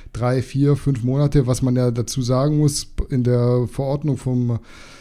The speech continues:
ähm, baden-württembergischen, ich weiß nicht, ob man Senat oder was auch immer sagen kann, da steht ja drin, dass sie sich vorbehalten, das Datum auch zu ändern.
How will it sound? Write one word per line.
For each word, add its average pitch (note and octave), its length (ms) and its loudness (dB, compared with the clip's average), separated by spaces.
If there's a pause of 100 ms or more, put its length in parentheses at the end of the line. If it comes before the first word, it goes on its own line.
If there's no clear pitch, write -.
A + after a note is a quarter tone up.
(160)
ähm, A#2 720 2 (540)
baden-württembergischen, A#2+ 1900 -2 (520)
ich - 60 -18
weiß G#2 160 -6
nicht, G#2+ 80 -4
ob G2+ 140 -4
man G#2 160 -2
Senat G#2+ 640 -4 (680)
oder A2 320 -2
was A2 160 -4
auch G#2+ 100 -4
immer A#2+ 220 -2
sagen A#2 320 -4
kann, B2 240 -4 (120)
da A2 100 -4
steht B2 240 0
ja A2+ 80 0
drin, C3+ 340 -2 (400)
dass - 320 -2 (140)
sie A2 160 -2
sich G#2 320 -4 (100)
vorbehalten, A#2 720 0
das A2 220 -2
Datum A#2 360 -2
auch A2+ 320 -4 (360)
zu - 180 -4
ändern. A#2 500 2